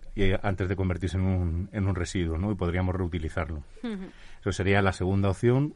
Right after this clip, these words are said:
Speaker 1: eh, más favorable.
Speaker 2: Eso es la eliminación de plásticos de un, de un solo uso, ese tipo de
Speaker 1: Por
Speaker 2: cosas.
Speaker 1: ejemplo, sí, aquello que hacíamos de retornar las botellas, eh, en la bodega, ¿no?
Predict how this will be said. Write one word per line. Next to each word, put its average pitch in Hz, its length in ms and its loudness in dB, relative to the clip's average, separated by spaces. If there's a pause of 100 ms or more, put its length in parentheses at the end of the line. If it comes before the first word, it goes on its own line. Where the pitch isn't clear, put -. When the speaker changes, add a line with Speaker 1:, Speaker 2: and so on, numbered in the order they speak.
Speaker 1:
eh, 92 360 0
más 87 220 -2
favorable. 85 520 -2 (320)
Speaker 2:
Eso 214 120 -14
es 208 60 -8
la 220 100 -4
eliminación 202 420 -6
de 208 60 -6
plásticos 196 360 -10
de 202 60 -8
un, 208 240 -8
de 208 100 -6
un 214 100 -4
solo 185 220 -6
uso, 254 600 -2
ese 214 220 -8
tipo 196 180 -10
de 190 40 -4
Speaker 1:
Por 190 100 4
Speaker 2:
cosas. 196 140 2
Speaker 1:
ejemplo, 104 300 4
sí, 120 200 2
aquello 98 280 4
que 98 80 0
hacíamos 95 360 2
de 95 100 4
retornar 92 640 2
las 92 140 2
botellas, 95 680 2
eh, 92 540 2
en 90 840 -2
la 92 100 4
bodega, 101 440 4
¿no? 107 180 0